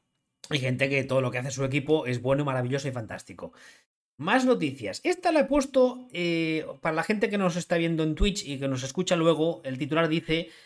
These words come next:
eh, los Giants estarán, digamos, atentos a los líneas ofensivos de los Browns los próximos días. Ayer os contaba que,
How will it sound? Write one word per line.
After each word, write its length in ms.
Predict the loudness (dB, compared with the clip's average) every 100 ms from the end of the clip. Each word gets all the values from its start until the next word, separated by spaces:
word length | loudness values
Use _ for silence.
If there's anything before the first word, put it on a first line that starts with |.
| -20 _ _
eh, 420 | 2 4 6 6 6
los 160 | 4
Giants 560 | 4 4 4 2 -2 -4
estarán, 460 | -4 2 4 4 2
digamos, 440 | 0 0 0 -2
atentos 800 | -2 0 2 2 2 0 -2 -6 -2
a 360 | 0 2 0 0
los 480 | 2 2 0 -2
líneas 400 | -2 0 0 -2 -4
ofensivos 640 | -6 -4 -2 0 0 0
de 100 | -2
los 380 | 0 0 -2 -6 -12
Browns 600 | -2 0 2 0 -4 -2
los 220 | -2 -2
próximos 600 | -4 -4 -2 -2 -2 -4
días. 400 | -8 -10 -12 -18 -20 -20 _ _ _ _ _ -6
Ayer 500 | 0 6 8 8 4 -4
os 200 | -4 -2
contaba 760 | -2 -2 2 2 4 2 -2 -2
que, 640 | 2 6 6 4 0 -12